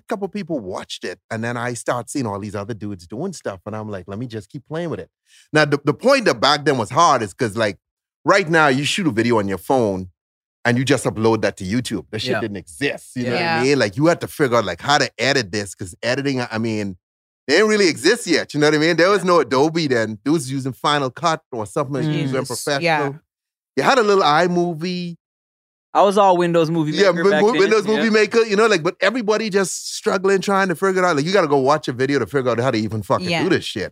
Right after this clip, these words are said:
Speaker 2: Mm-hmm.
Speaker 1: And you remember, like, Zach King was Final Cut Pro or Mister Final Cut or something.
Speaker 2: I didn't even know he was doing shit back then.
Speaker 1: Yeah, dude, he was teaching people how to edit.
Speaker 2: Are you serious?
Speaker 1: Yeah. You know what I'm
Speaker 2: Wow.
Speaker 1: talking about, right, Zach King,
Speaker 3: Yeah.
Speaker 1: right?
Speaker 2: Zach King, dude, popped off on Vine and TikTok
Speaker 1: Yeah,
Speaker 2: and all that
Speaker 1: yeah,
Speaker 2: shit.
Speaker 1: but,
Speaker 2: Yeah.
Speaker 1: but he,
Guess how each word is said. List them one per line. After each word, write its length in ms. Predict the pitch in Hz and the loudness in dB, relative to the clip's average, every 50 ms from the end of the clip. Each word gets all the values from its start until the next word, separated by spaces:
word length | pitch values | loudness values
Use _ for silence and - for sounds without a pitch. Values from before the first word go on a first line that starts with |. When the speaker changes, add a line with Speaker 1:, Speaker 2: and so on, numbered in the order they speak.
| - | -8
Speaker 2:
Mm-hmm. 360 | 131 127 123 120 120 123 120 127 123 _ - | -8 -6 -4 -4 -4 -6 -6 -8 -10 _ -2
Speaker 1:
And 140 | - 139 147 | 0 2 4
you 60 | 151 165 | 4 4
remember, 200 | 180 185 180 165 | 4 4 4 4
like, 200 | 139 117 101 85 | 2 2 0 0
Zach 320 | 87 113 113 127 127 - | 0 0 0 0 -2 -4
King 260 | - 180 180 160 131 | -4 -2 -2 -2 -2
was 220 | 107 98 90 - - _ - _ - | -2 -4 -6 -8 -14 _ -16 _ -2
Final 280 | 139 123 120 120 117 | 0 0 2 0 -2
Cut 240 | - - 131 117 - _ - | -4 -4 -6 -6 -6 _ -10
Pro 180 | - 120 120 131 | -6 -4 -2 -2
or 240 | 135 110 92 - _ - | -2 -4 -6 -8 _ -8
Mister 300 | 104 110 110 - - - | -8 -6 -6 -8 -12 -10
Final 320 | - 123 120 113 113 113 | -6 -4 -4 -4 -4 -6
Cut 200 | 110 - 127 117 | -6 -6 -6 -6
or 60 | 98 | -6
something. 260 | 90 - 123 117 135 | -8 -8 -8 -4 0
Speaker 2:
I 100 | 151 165 196 | 0 0 2
didn't 100 | 233 240 | 2 0
even 140 | 254 233 226 | -2 0 0
know 80 | 220 | 0
he 80 | 220 226 | 0 0
was 100 | 220 214 | 0 -2
doing 220 | 190 233 277 311 320 | -4 -4 -4 -4 -4
shit 160 | - 151 120 | -4 -4 -4
back 220 | 113 107 101 87 | -4 -4 -6 -6
then. 200 | - 101 98 98 92 | -10 -14 -14 -10 -8
Speaker 1:
Yeah, 200 | 104 123 175 247 | -6 -4 -4 -4
dude, 180 | 240 196 214 220 | -4 -4 -4 -4
he 40 | 240 | -4
was 120 | 226 175 | -4 -6
teaching 260 | - - 233 - 226 | -6 -8 -8 -6 -6
people 180 | 214 233 208 214 | -8 -6 -4 -4
how 60 | 208 | -4
to 80 | 196 185 | -4 -4
edit. 300 | 196 247 440 359 - _ _ _ - | -4 -4 -4 -6 -8 _ _ _ -6
Speaker 2:
Are 60 | - 151 | -4 -4
you 80 | 330 | -4
serious? 720 | 339 - - 139 135 170 226 403 480 480 466 - - - _ _ _ - | -4 -4 -4 0 2 2 4 4 4 2 2 -2 -14 -16 _ _ _ -10
Speaker 1:
Yeah. 160 | - 240 160 | -4 -2 -2
You 80 | 180 220 | -2 -2
know 100 | 330 330 | -4 -6
what 80 | - - - 151 | -8 -8 -2 0
I'm 140 | 202 262 | 0 2
Speaker 2:
Wow. 60 | - 254 | 2 4
Speaker 1:
talking 160 | - 208 - | 4 4 4
about, 140 | 214 170 - | 4 2 2
right, 140 | 151 139 113 | 2 2 2
Zach 200 | 127 131 139 - | 0 0 0 -2
King, 120 | - 190 | -2 0
Speaker 3:
Yeah. 80 | 320 262 | 0 2
Speaker 1:
right? 80 | 165 | 2
Speaker 2:
Zach 120 | 208 247 240 | 2 2 2
King, 180 | 294 302 294 233 | 2 0 0 2
dude, 240 | 262 277 269 226 208 | 2 0 0 2 2
popped 240 | 254 226 233 - | 2 2 2 4
off 200 | 240 226 226 233 | 4 4 4 2
on 220 | 226 208 190 165 127 | 0 -2 -4 -2 -2
Vine 220 | 117 135 160 170 | -2 -2 -2 -2
and 80 | 165 151 | -2 -2
TikTok 180 | 180 175 208 254 | -2 -2 0 2
Speaker 1:
Yeah, 140 | 262 247 220 | 2 2 2
Speaker 2:
and 80 | 175 | 0
all 80 | 160 170 | 0 0
that 60 | 240 | 2
Speaker 1:
yeah, 120 | 285 320 330 | 4 4 4
Speaker 2:
shit. 80 | 302 190 | 4 4
Speaker 1:
but, 100 | 185 170 | 2 0
Speaker 2:
Yeah. 100 | 143 123 | 0 -2
Speaker 1:
but 160 | 131 160 190 | -2 0 0
he, 100 | 226 269 | 0 -2